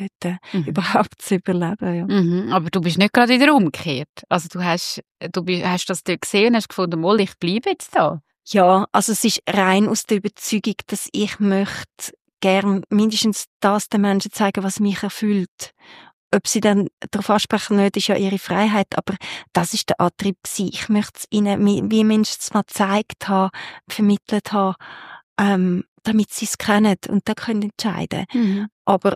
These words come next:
Speaker 1: alles andere hat in mir geschrauen, nein, oder?
Speaker 2: Mhm.
Speaker 1: Also es ist dermassen Herzleben gewesen und so abgeschnitten von jeglichen sozialen Kontakt, ähm, wo mir irgendwie Bedeutung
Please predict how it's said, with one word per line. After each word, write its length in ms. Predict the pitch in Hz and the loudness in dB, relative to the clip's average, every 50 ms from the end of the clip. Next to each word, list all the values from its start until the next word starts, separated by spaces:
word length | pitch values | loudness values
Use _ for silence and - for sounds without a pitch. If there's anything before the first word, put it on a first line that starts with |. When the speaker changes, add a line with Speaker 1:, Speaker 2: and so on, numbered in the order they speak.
| _ _ - | _ _ -2
Speaker 1:
alles 300 | 214 214 208 208 - - | 0 2 2 0 0 0
andere 520 | - 196 196 208 208 208 202 196 160 165 | 0 2 2 4 2 2 2 0 2 2
hat 140 | 190 180 _ - | 0 0 _ 0
in 120 | 190 185 | 0 2
mir 160 | 185 185 180 - | 2 2 0 -2
geschrauen, 420 | - - - 175 175 180 180 165 | -4 -4 -4 -2 0 0 0 0
nein, 480 | 160 170 185 208 247 254 190 165 170 - | -2 -2 0 2 2 2 2 0 -2 -4
oder? 320 | 180 - 208 208 214 220 | -4 -2 0 0 0 -2
Speaker 2:
Mhm. 120 | 226 196 | -4 -4
Speaker 1:
Also 260 | 185 185 196 202 190 180 | -4 -4 -2 -2 -4 -4
es 160 | 180 - - | -4 -6 -6
ist 280 | 180 - - - - - _ _ _ - | -4 -4 -4 -6 -6 -12 _ _ _ 2
dermassen 520 | 202 202 214 214 202 202 190 - - 196 | 2 4 4 2 2 0 -2 -2 -4 -2
Herzleben 580 | 185 208 196 - - - - 185 185 - - 196 - | -2 -2 -4 -4 -8 -6 -4 -4 -4 -4 -4 -6 -6
gewesen 340 | - - - 175 180 - | -6 -4 -4 -2 -2 -2
und 200 | - 196 185 175 - - - - - - - - - _ _ _ _ _ _ _ _ _ - | 0 0 -2 -2 -4 -8 -18 -18 -16 -16 -18 -18 -20 _ _ _ _ _ _ _ _ _ -10
so 220 | - - - 208 - | -6 0 2 2 4
abgeschnitten 680 | - 208 - - - - - 220 208 - - - 208 | 4 2 0 0 -4 0 2 2 2 2 0 -2 -2
von 280 | - - - - 208 202 | -2 -2 -4 0 0 0
jeglichen 640 | 185 185 190 180 196 175 180 - - 214 - - 208 | 0 0 0 2 0 0 0 -2 -4 -4 -2 -2 -4
sozialen 540 | - 185 - - - 208 185 190 196 202 - | -4 -4 -6 -2 -2 0 0 0 -2 -4 -6
Kontakt, 840 | - - 202 190 185 - - 185 202 - - - - - - - - _ - - - - - - _ _ _ - | -6 -4 -4 -4 -4 -2 0 0 0 0 -4 -16 -18 -18 -18 -20 -20 _ -20 -20 -20 -20 -20 -20 _ _ _ -4
ähm, 460 | - 202 196 190 190 180 180 180 175 | 0 2 2 4 4 2 2 2 0
wo 100 | 185 190 | 2 2
mir 400 | 185 185 190 202 208 214 220 226 226 | 2 4 4 4 4 4 4 4 2
irgendwie 320 | 214 214 - 214 214 202 | 2 2 2 2 2 2
Bedeutung 640 | - - - - 214 - _ _ _ - - 214 202 | 0 -2 -2 -2 -2 -2 _ _ _ -4 -2 -2 -2